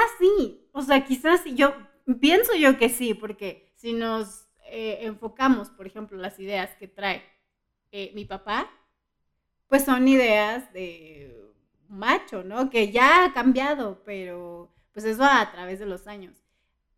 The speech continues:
Eh, no, definitivamente yo nunca he sido como, pues, una mujer. Incluso había un dicho que decía, "Es que no, no es, no es mujercita", o, o,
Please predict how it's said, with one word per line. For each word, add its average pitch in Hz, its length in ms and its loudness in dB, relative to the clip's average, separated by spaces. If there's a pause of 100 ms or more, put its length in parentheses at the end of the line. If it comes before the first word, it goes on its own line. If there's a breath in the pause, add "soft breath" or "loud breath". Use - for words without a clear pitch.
(160)
Eh, 208 540 -4
no, 254 400 0
definitivamente 240 920 2
yo 240 140 -2
nunca 240 280 -6
he 247 80 -6
sido 202 1080 -6
como, 175 380 -18 (280)
pues, 214 240 -10
una 233 160 -6
mujer. 226 200 -8
Incluso 294 380 4
había 247 420 6
un 269 120 6
dicho 269 160 2
que 254 80 -4
decía, 254 160 -2
"Es 262 160 -8
que 277 120 -2
no, 254 200 0
no 262 140 -4
es, 269 220 -2
no 254 100 -2
es 269 220 -2
mujercita", 226 920 0
o, 175 180 -6
o, 196 100 -12